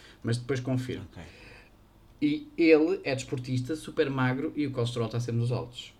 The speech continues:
Speaker 1: Tem a ver com uma hiperatividade do, do fígado, pelo que me explicaram. Mas eu não sei porque eu não sou de saúde. <laughs> Eu sou só
Speaker 2: Ah,
Speaker 1: das
Speaker 2: não é
Speaker 1: doenças.
Speaker 2: assim. <clears throat>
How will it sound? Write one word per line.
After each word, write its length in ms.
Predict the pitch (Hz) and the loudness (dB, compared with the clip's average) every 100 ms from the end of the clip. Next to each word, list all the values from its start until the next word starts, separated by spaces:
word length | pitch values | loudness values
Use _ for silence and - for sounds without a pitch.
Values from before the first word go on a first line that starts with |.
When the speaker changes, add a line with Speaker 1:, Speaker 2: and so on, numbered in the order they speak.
| - | -12
Speaker 1:
Tem 120 | - 131 | -4 -2
a 60 | |
ver 120 | 131 | 0
com 100 | 123 | -2
uma 100 | 139 | -2
hiperatividade 640 | 131 131 123 120 120 120 117 | 0 2 2 2 2 0 0
do, 120 | 139 - | -4 -8
do 140 | 131 131 | -8 -8
fígado, 380 | 123 113 92 - | -6 -6 -6 -10
pelo 140 | 110 104 | -10 -8
que 80 | 110 | -6
me 60 | |
explicaram. 520 | - - 120 - 120 120 | -8 -10 -10 -10 -10 -6
Mas 200 | - 135 | -4 -4
eu 60 | 139 | -4
não 100 | 131 | -6
sei 240 | - 139 | -8 -8
porque 160 | - 135 | -8 -6
eu 60 | |
não 60 | 131 | -4
sou 140 | 131 | -4
de 60 | 127 | -4
saúde. 420 | 123 120 123 - - - | -2 -2 -2 -6 -18 -8
<laughs> 80 | 269 262 226 - - - - - - - 508 - - - - | -6 -4 -2 -4 -6 -12 -14 -20 -20 -20 -12 -12 -12 -14 -2
Eu 80 | 127 | 2
sou 100 | 123 | 4
só 120 | - | 4
Speaker 2:
Ah, 60 | 123 | 4
Speaker 1:
das 120 | 120 | 4
Speaker 2:
não 120 | 151 | 6
é 100 | 123 | 6
Speaker 1:
doenças. 180 | 139 - | 4 2
Speaker 2:
assim. 460 | 147 151 151 156 156 - - | 0 0 -2 -6 -8 -16 -14
<clears throat> 380 | - 180 180 131 | -8 -4 -4 -6